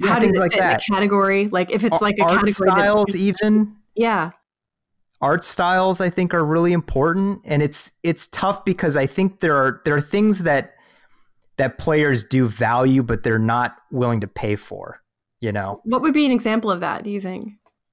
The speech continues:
Speaker 1: I mean, I, you know, I'm working on U F O fifty right now, which is a, uh, which is, like, a, a,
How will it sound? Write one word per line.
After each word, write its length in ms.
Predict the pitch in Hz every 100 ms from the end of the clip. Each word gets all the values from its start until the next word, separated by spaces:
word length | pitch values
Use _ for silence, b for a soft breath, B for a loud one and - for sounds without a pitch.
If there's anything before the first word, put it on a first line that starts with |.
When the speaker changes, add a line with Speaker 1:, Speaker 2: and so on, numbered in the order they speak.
| _ _ _ _
Speaker 1:
I 80 | 175
mean, 240 | 208 208 208
I, 120 | 180
you 140 | 185
know, 80 | 185
I'm 120 | 175
working 260 | 190 208 220
on 60 |
U 200 | 151 143
F 120 | 151 147
O 100 | 123
fifty 380 | - 135 165
right 240 | 156 151 156
now, 220 | 151 151
which 160 | 127 135
is 180 | 110
a, 260 | 110 107 104
uh, 220 | 104 101 101 _ _ _ _ _ _ _ _ _ _ _ - _ _ _ _ _ _ _ _ _ _
which 220 | 123 117
is, 140 | 120
like, 320 | 123 117 113 -
a, 400 | 113 110 110 - -
a, 400 | 113 104 107